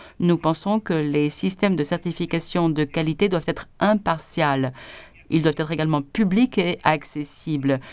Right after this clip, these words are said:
de façon que les paysans puissent vraiment faire partie de ces systèmes de certification. C'est la meilleure façon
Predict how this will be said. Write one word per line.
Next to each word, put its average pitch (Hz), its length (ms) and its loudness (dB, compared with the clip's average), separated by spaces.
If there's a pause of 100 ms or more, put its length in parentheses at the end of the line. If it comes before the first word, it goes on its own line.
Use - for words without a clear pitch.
(140)
de 165 80 4
façon 170 520 0
que - 120 -4
les 147 340 2
paysans 165 640 0 (100)
puissent - 540 -8
vraiment 160 840 2
faire 160 340 -4
partie - 540 -2
de 160 160 2
ces 147 180 -2
systèmes 175 400 -2
de 151 80 0
certification. 143 800 -2 (340)
C'est 175 380 0
la 147 200 -2
meilleure 151 280 0
façon 202 560 0